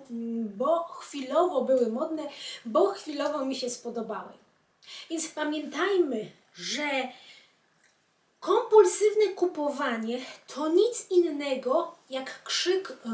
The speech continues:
rozpaczy, czy krzyk samotności, czy krzyk zranionej, nieszczęśliwej duszy.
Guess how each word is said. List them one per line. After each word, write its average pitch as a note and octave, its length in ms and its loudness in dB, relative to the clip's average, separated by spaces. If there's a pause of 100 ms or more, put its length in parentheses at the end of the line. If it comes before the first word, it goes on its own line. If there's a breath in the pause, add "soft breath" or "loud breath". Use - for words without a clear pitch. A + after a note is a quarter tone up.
(120)
rozpaczy, C#4+ 1120 -2 (140)
czy - 340 -10
krzyk - 460 -6
samotności, C#4 1120 -6 (360 loud breath)
czy C#4+ 240 -6
krzyk D#4+ 440 -2 (580)
zranionej, C#4+ 880 -2
nieszczęśliwej B3 720 -4
duszy. F#3+ 400 -8